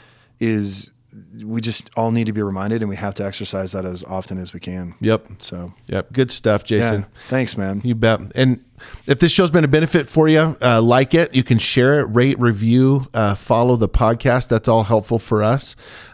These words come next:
Speaker 2: Um, if you have any questions, if you wanna find out more about anything that Jason was talking about, you can email us, uh, Jason at aerial dash tribe dot com or Aaron at aerial dash tribe dot com, and we will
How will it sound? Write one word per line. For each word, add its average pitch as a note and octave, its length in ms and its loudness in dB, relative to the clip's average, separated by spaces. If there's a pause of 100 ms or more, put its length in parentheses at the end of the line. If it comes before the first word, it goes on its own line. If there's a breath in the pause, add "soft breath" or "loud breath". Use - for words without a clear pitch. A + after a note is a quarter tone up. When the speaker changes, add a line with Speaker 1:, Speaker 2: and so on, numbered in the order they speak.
Speaker 2:
Um, A2 480 2
if B2+ 120 -2
you C3 60 4
have C3+ 80 4
any B2+ 120 2
questions, E3+ 760 0
if B2 100 -4
you A#2+ 100 2
wanna A#2+ 360 2
find C3 300 0
out A2+ 120 2
more C3 280 4
about A#2+ 380 2
anything A#2+ 400 0
that G#2+ 120 0
Jason A#2 300 0
was G#2+ 100 -4
talking A2+ 300 0
about, A#2 200 0
you A2 80 -2
can - 240 -4
email A#2 320 2
us, B2 280 -2 (480 loud breath)
uh, A2 140 0
Jason A2+ 460 2
at A2 120 -2
aerial A2 260 2
dash G#2+ 240 0
tribe G#2 260 0
dot G#2 200 -2
com A2+ 380 0
or G2 200 0
Aaron A2 460 0
at G#2 220 -4
aerial G#2+ 280 0
dash G2+ 340 -2
tribe G#2 360 -4
dot G#2+ 240 -4
com, C3+ 260 -2 (400 loud breath)
and G#2 220 0
we A#2 120 2
will G#2 320 0